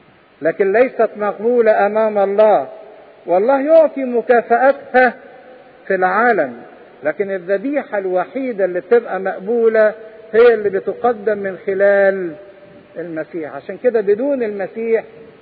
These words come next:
مفيش قبول. تقول لي: "فلان مش مسيحي لكن بيعمل أعمال كويسة وإنسان كويس"، أقول لك: "ياخد أجرته على الأرض". الله مش بظالم،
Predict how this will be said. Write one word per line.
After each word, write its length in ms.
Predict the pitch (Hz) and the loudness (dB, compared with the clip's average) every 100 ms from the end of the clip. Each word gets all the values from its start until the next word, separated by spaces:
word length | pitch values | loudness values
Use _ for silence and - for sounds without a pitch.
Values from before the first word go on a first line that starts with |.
| - - - - | -20 -20 -20 -14
مفيش 240 | 147 226 214 - - | -14 -12 -16 -12 -10
قبول. 360 | 175 208 185 117 - - - - - _ _ _ _ | -4 -2 -2 -4 -16 -20 -20 -20 -20 _ _ _ _
تقول 220 | 196 262 254 | 4 4 4
لي: 140 | 226 | -2
"فلان 500 | - 226 247 254 226 | 0 2 2 0 -4
مش 100 | 208 - | -10 -10
مسيحي 640 | 196 - 247 226 - 131 - - - _ _ - | -10 -8 -6 -6 -8 -16 -16 -20 -20 _ _ -8
لكن 280 | 160 254 247 | -6 -4 -4
بيعمل 400 | 277 285 247 233 | -2 -2 -4 -4
أعمال 400 | 220 220 240 247 - | -4 -4 -6 -6 -4
كويسة 520 | 220 214 233 226 208 | -2 0 0 0 -4
وإنسان 520 | 202 196 190 233 220 - | -4 -8 -8 -8 -8 -2
كويس"، 460 | 220 220 220 185 156 - - - - - | 2 2 2 -4 -6 -16 -20 -20 -20 -12
أقول 380 | 175 214 220 202 | -4 -2 0 2
لك: 200 | 196 196 - 202 | 0 0 -8 -6
"ياخد 320 | 220 208 185 - | -6 -6 -10 -8
أجرته 560 | 208 170 202 220 180 | -8 -2 -2 -2 -2
على 240 | 165 160 160 | -4 -4 -4
الأرض". 480 | 160 - 180 160 127 - - - - - _ _ - | -6 0 2 0 -6 -18 -20 -20 -20 -20 _ _ -10
الله 280 | 156 185 214 | -2 0 0
مش 180 | 202 175 | -2 -8
بظالم، 720 | 170 185 190 202 190 139 123 | -6 -2 2 4 2 0 -10